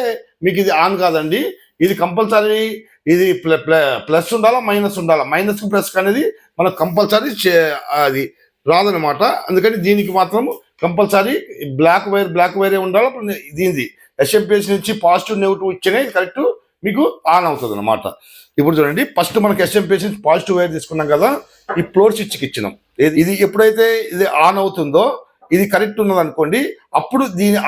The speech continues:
ఆన్ అయినప్పుడే మనకు పవర్ దేనికి వెళ్ళిపోతుంది, ఈ ఫ్లోర్ స్విచ్కి వెళ్ళిపోతుంది అనమాట. ఇక్కడ నుంచి ఫ్లోర్ స్విచ్కి వెళ్ళిపోతుంది. ఈ ఫ్లోర్ స్విచ్ మనకు ఆన్ అయినప్పుడే మనకు ఏమవుతుంది, మోటార్కి కానీ, సాలినాయిడ్ వాళ్ళకి కానీ,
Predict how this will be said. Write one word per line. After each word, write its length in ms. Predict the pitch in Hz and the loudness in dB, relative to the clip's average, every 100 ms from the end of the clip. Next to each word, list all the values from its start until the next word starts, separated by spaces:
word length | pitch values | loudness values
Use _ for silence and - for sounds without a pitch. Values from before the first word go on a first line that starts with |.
| 160 | 2
ఆన్ 140 | 214 | 2
అయినప్పుడే 380 | 226 220 214 233 226 | 0 -2 0 0 0
మనకు 140 | 202 170 | -2 0
పవర్ 220 | 180 214 196 | 0 2 0
దేనికి 180 | 202 208 | 0 0
వెళ్ళిపోతుంది, 580 | 208 202 196 196 202 214 214 - _ _ - 214 | -2 -4 -4 -4 -2 -2 -4 -8 _ _ -4 -2
ఈ 40 | 214 208 190 180 175 - | 0 -2 0 -2 -2 0
ఫ్లోర్ 220 | 214 254 | 4 4
స్విచ్కి 260 | 240 - - | 0 -8 -4
వెళ్ళిపోతుంది 440 | 147 120 127 117 107 | -4 -2 -4 -2 -2
అనమాట. 320 | 107 110 - 95 - _ _ 127 | 0 0 -2 -6 -8 _ _ -4
ఇక్కడ 160 | 190 185 | 0 0
నుంచి 160 | 170 240 | -2 0
ఫ్లోర్ 200 | 208 208 | 2 2
స్విచ్కి 220 | 180 - | -2 -4
వెళ్ళిపోతుంది. 420 | 147 110 113 107 98 - _ | -4 -4 -4 -4 -6 -10 _
ఈ 40 | 185 180 | -2 2
ఫ్లోర్ 220 | 196 226 | 4 4
స్విచ్ 200 | 240 220 233 | 0 0 0
మనకు 180 | 190 175 147 | 0 -2 2
ఆన్ 120 | 170 208 | 2 2
అయినప్పుడే 500 | 208 202 196 165 202 285 - - - | 0 0 2 2 2 0 -6 -14 -2
మనకు 180 | 196 202 214 | 0 4 2
ఏమవుతుంది, 520 | 220 220 214 208 214 220 - - - 135 | 2 0 -2 -2 0 -2 -4 -14 -10 0
మోటార్కి 440 | 160 196 214 208 180 196 | 2 4 2 0 2 2
కానీ, 260 | 202 220 285 - _ _ - | 2 -2 -4 -8 _ _ -4
సాలినాయిడ్ 380 | 156 151 190 196 196 | 2 2 2 0 0
వాళ్ళకి 240 | 196 185 190 | 0 0 0
కానీ, 220 | 202 | 2